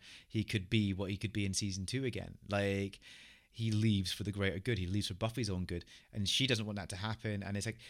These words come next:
the whole lead up to it, and the whole reali-, the whole realization that he needs to leave is incredible. The whole lead up to it is wonderfully written, and there's, like, that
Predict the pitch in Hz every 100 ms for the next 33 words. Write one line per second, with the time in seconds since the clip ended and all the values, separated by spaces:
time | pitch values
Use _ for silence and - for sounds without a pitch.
0 | - - 175 196 180 170 196 180 - -
1 | 107 82 - _ _ _ - 123 113 165
2 | 165 170 147 131 131 - 226 208 220 208
3 | 185 156 170 - 117 92 107 120 117 117
4 | 113 120 92 80 - - _ _ _ _
5 | - 110 104 98 101 95 113 104 67 62
6 | - - - 120 127 160 160 165 196 202
7 | 190 - 123 90 - _ _ _ _ -
8 | 113 113 123 135 160 160 139 127 120 123
9 | 117 92 95 98 101 87 104